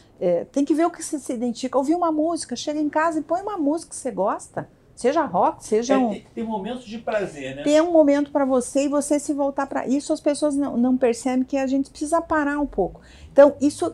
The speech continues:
Speaker 1: ganha vida. Às vezes, aqueles cinco minutos que você para, você ganha mais dois, três anos de vida com qualidade,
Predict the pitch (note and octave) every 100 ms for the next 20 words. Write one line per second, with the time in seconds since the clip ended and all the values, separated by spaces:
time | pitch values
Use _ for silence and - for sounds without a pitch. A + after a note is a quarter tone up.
0 | - A#3+ D#4+ G#4 G4 E4 D#4 A4+ C#4+ F3+
1 | - G#3 D#4 E4+ E4+ D#4+ D#4 - C#5 A#4+
2 | E4+ D#4 - - A#3 C#4 D#4 E4 E4 C4+
3 | D4 E4+ E4+ C#4+ C#4+ D4+ F4 C4+ - -
4 | G3+ C#4+ E4 - D4+ C4+ C#4+ C4+ A#3+ G3+
5 | G#3 D4 B3+ G3 - _ - D4 D#4+ F4
6 | F#4 D4 A#3 D#4 A#3+